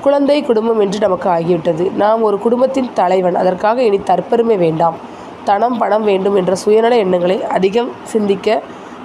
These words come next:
செய்யாத ராசியில் பிறந்த பற்றற்ற ஆன்ம ஞானியே. மிதுன ராசி வருடம் எப்படி இருந்தது, இனி வரப்போகும் வருடம் எப்படி இருக்க போகிறது என்பதை பற்றி தான் நம்ம வந்து பார்க்க போறோம். உங்களுக்கு வந்து, உங்களுக்கு வந்து இந்த லாபகுரு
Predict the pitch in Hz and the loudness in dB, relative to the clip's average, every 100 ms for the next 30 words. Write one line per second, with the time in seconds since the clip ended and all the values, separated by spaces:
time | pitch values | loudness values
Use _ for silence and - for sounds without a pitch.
0 | - 196 196 202 208 180 185 214 190 180 | 0 2 4 2 2 2 0 -2 0 0
1 | 185 - - 196 185 262 240 - 247 180 | 0 -4 -2 -2 0 0 0 0 0 2
2 | 175 208 214 190 165 170 185 170 170 - | 0 0 0 2 4 4 4 2 -2 -4
3 | 190 185 233 240 180 170 175 202 196 185 | -2 0 2 2 2 2 0 0 2 4
4 | 196 226 - 185 165 190 180 170 175 226 | 2 0 0 -2 2 2 2 2 0 0
5 | - 202 202 185 180 180 202 190 202 196 | 0 2 2 2 0 0 0 2 0 -4
6 | - - - 175 175 233 247 180 185 170 | -10 -14 -6 -2 0 2 0 0 0 0
7 | 175 175 170 170 170 175 170 - 202 294 | 0 0 0 0 2 0 0 -2 -2 -2
8 | - - - - - 185 185 196 190 175 | -6 -18 -18 -16 -6 0 0 0 0 -2
9 | 151 160 180 302 - - - - - - | -2 -2 -2 -4 -10 -16 -18 -18 -18 -12
10 | - 214 214 208 214 262 - - - - | -2 0 2 0 2 0 -2 -12 -16 -8
11 | - 226 226 247 262 226 208 190 202 247 | 0 2 4 2 2 2 4 4 2 2
12 | 233 233 | 2 2